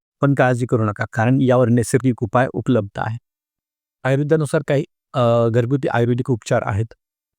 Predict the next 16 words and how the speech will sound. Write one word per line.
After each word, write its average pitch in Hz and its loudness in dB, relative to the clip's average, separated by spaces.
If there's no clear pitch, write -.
मूळव्याधीवरती 160 2
नैसर्गिक 147 0
उपायांपैकी 131 -2
तुमचा 131 -2
आहारात 147 2
आणि 135 2
जीवनशैलीत 123 0
बदल 113 -4
सर्वात 120 0
महत्त्वाचा 107 -6
आहे. 98 -10
तुमच्या 151 2
आहारात 143 4
फायबरचे 135 0
प्रमाण 131 2
वाढवा. 117 2